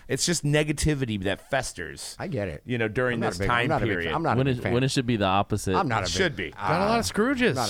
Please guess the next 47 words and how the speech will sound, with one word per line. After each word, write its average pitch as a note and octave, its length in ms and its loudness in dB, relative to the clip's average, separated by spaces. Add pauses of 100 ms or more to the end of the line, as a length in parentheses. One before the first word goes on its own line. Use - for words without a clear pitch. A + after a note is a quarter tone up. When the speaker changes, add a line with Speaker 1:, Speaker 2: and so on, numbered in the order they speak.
Speaker 2:
a, A2 60 -2
I'm G#2+ 80 0
not G2 160 -2
a D#2+ 40 -6
big D2 200 -10
fan. B1+ 300 -14 (200)
Speaker 4:
Yeah, D3 240 -4
well. F3 400 -4 (140)
Speaker 2:
If E3 180 0
we, B3 280 0
if, E3+ 360 0
if E3+ 200 -2
next F#3 320 -2
year F#3 120 -2
they E3+ 80 0
were D#3+ 80 -2
like, D3+ 200 0
"Hey, C3 360 0
like, G#2 300 -2
we're B2+ 160 -2
just D3 160 -4
gonna D3+ 180 -4
skip A2 420 -4
over G2 220 -2
December," - 480 -10 (600)
I'd G#3 120 -8
be F3+ 60 -2
like, B2 200 -2
"Sign C#2+ 280 -10
me G1+ 80 -20 (100)
up." - 100 -6
Speaker 1:
I - 40 -2
like, - 160 -4 (500)
I C3 140 -4
like - 160 -2
Christmas. C6+ 380 -2
Speaker 2:
If - 40 4
we're, G#3 240 4
like, F#3+ 160 6 (240)
well, A3+ 340 6
if F3+ 140 4
we A3+ 100 2
can A3+ 120 2
just D#3 180 0
do F3+ 100 4
November C3 460 2
twice. - 560 -4